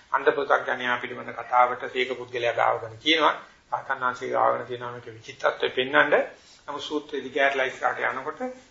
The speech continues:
ඒවා පිළිබඳවත් වෙන වෙනම අපි කතා කරනකොට සංසන්දනාත්මව මේක ගන්න පුළුවන් වෙයි. නමුත් අපිට මේක අර සුතමේ ඥානයක් තියෙන නිසා, භාවනාවට පෙළඹෙන නිසා යම් ප්‍රමාණයකට දිරව ගන්න,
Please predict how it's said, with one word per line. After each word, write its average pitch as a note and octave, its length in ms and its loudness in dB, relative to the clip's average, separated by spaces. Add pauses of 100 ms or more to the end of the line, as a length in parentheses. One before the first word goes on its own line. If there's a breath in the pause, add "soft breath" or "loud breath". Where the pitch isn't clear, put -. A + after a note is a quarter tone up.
ඒවා F3 300 8
පිළිබඳවත් D3 640 2
වෙන C3 160 0
වෙනම C#3+ 220 -4
අපි C3+ 180 2
කතා B2+ 320 4
කරනකොට B2+ 420 -2 (380)
සංසන්දනාත්මව E3 1080 2
මේක C#3+ 180 -10
ගන්න B2+ 320 2
පුළුවන් A2+ 340 0
වෙයි. D#3+ 180 4 (400 loud breath)
නමුත් C#3+ 280 -12 (960)
අපිට - 380 -16
මේක B2+ 300 -4
අර A#2+ 160 0 (300)
සුතමේ C3+ 480 -10
ඥානයක් B2+ 520 4
තියෙන B2+ 220 2
නිසා, C#3+ 280 -2
භාවනාවට B2+ 540 4
පෙළඹෙන C3 380 -2
නිසා F3 300 4 (380 loud breath)
යම් C3 260 6
ප්‍රමාණයකට D#3 760 4
දිරව C#3+ 340 8
ගන්න, A2 240 4